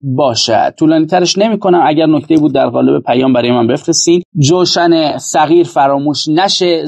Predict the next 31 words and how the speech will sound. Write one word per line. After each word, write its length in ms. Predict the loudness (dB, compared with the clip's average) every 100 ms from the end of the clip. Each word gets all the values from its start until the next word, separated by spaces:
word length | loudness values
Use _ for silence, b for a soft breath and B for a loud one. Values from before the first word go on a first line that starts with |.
| 0
این 160 | 2
زره 640 | 2 0 0 0 -2 -2 -2
مهم 480 | 0 0 2 0 2
بر 180 | 0 -2
تن 300 | -4 -2 2
رزمندگان 600 | 0 0 0 0 0 0 2
مقاومت 540 | 2 0 0 0 -2
رو 100 | -8
فراموش 480 | -2 0 2 0 -2
نکنید، 420 | -2 0 0 0
ازش 280 | -2 -4 -2
غافل 320 | -4 -2 -2
نباشید. 520 | 0 0 0 -4 -6 _ _
دعا 220 | 0 2
بکنید 400 | 0 -2 -2 -2
برای 200 | 0 -2
بچه‌های 360 | -2 -4 -4 -4
مقاومت، 460 | -2 -2 0 0 0
برای 200 | -2 -2
سلامتیشون، 760 | -2 0 0 0 -4 -2 0
اونایی 240 | 0 -2
که 200 | -2 -4 -6 -2
در 140 | 0
نقاط 380 | 2 0 0 0
مختلف 520 | -2 0 -2 -2 -2 -4 -6 _ -6
ایالات 440 | -2 0 2 0 0
متحدهٔ 480 | 0 0 0 0 0
مقاومت، 480 | 2 0 -2 -2
در 160 | 0 -2
سرحدات 840 | -2 -2 -2 0 -4 -2 -2 0 0
این 280 | 0 0